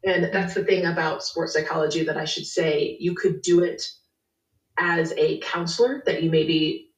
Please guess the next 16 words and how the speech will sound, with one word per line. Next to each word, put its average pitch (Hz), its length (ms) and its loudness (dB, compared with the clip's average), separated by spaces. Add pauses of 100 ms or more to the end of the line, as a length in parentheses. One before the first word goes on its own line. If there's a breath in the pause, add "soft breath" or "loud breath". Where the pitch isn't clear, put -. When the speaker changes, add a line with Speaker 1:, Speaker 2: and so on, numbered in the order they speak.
(240)
Speaker 1:
would 165 380 2
think 170 200 2
of 165 140 0
for 156 120 -2
any 170 260 2
other 170 180 0
psychologist, 208 760 -2
where 160 100 0
you're 151 140 2
helping 160 420 -2
with 156 320 2
mental 160 240 -2
health 180 280 -4
disorders, 180 680 0 (540 loud breath)
uh, 151 200 -2
helping 165 640 -2